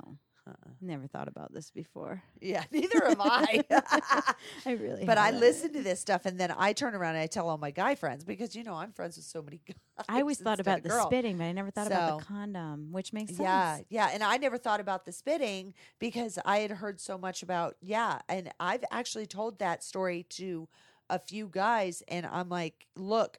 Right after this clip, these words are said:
Speaker 2: I don't, I kinda don't dig the chick that you're dating. I'm not trying to be a bitch, but, you know, it
Speaker 1: Get some
Speaker 2: doesn't
Speaker 1: Tabasco
Speaker 2: hurt.
Speaker 1: sauce.
Speaker 2: It doesn't hurt to," and I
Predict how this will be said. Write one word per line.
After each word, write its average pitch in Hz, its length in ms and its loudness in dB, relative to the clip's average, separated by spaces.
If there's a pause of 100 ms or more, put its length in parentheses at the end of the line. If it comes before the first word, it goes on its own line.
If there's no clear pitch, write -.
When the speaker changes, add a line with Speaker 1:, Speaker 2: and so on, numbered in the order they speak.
(100)
Speaker 2:
I 180 100 -2
don't, 214 200 -4 (180)
I 165 100 -8
kinda 190 300 -10
don't 185 220 -10
dig 190 220 -10
the 175 80 -12
chick 240 320 -6
that 190 160 -12
you're 190 80 -12
dating. 190 460 -6 (300)
I'm 180 140 -8
not 185 200 -4
trying 202 260 -6
to 196 60 -10
be 196 140 -6
a 185 40 -4
bitch, 196 440 -4 (320)
but, 202 360 2
you 196 160 -10
know, 185 180 -4
it 180 120 -8
Speaker 1:
Get 185 180 2
some 220 140 2
Speaker 2:
doesn't - 20 -4
Speaker 1:
Tabasco 208 360 2
Speaker 2:
hurt. 214 120 4
Speaker 1:
sauce. 139 340 -4 (140)
Speaker 2:
It 196 180 -4
doesn't 190 280 -8
hurt 190 300 -10
to," 185 200 -6
and 170 140 -8
I 156 160 -6